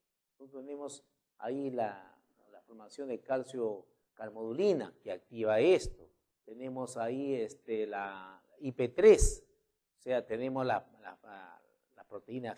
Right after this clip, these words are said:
G Q que activa fosfolipasa C, ¿ya? Normalmente. Entonces,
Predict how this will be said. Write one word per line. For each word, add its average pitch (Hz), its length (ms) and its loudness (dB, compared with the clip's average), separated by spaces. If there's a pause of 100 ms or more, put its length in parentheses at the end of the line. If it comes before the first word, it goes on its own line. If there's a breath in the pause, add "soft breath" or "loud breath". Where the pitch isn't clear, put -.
G 131 420 0 (320)
Q 226 340 4 (480)
que 110 140 -2
activa 135 420 2
fosfolipasa 110 800 -6
C, - 140 -20 (520)
¿ya? 170 200 -8 (220)
Normalmente. 135 720 -2 (340)
Entonces, 208 380 6